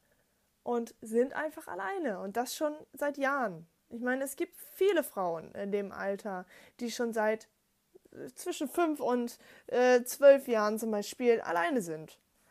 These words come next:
Und da stellt man sich immer viel die Frage, warum, warum ist das so? Warum ist diese Frau alleine? Sie ist doch wunderschön. Warum, warum, <laughs> warum will kein Mann diese Frau haben? Und jetzt komme ich mal zu einem Beispiel.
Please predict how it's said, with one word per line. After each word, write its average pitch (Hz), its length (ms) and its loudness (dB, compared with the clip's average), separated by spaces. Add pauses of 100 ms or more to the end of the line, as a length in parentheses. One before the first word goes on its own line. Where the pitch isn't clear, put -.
(380)
Und 254 80 -4
da 277 80 2
stellt 285 180 -2
man 262 120 -6
sich 254 100 -10
immer 262 160 -8
viel 262 240 -6
die 254 140 -4
Frage, 254 480 0
warum, 302 320 -6 (180)
warum 320 220 -4
ist 415 160 -6
das 196 180 -4
so? 160 300 -10
Warum 294 240 0
ist - 100 -16
diese 311 180 -2
Frau 277 200 0
alleine? 269 400 0
Sie 208 60 -2
ist 220 120 -6
doch 254 100 -6
wunderschön. 320 640 -4
Warum, 277 320 -2
warum, 320 420 -6 (340)
<laughs> - 300 -20
warum 302 680 2 (200)
will 330 220 4
kein 254 300 2
Mann 214 220 0
diese 247 220 0
Frau 359 240 4
haben? 185 400 0 (1120)
Und 247 100 -2
jetzt 320 180 -4
komme 330 200 4
ich 339 120 -4
mal 262 360 6
zu - 200 -6
einem 233 680 -2 (540)
Beispiel. 214 840 -2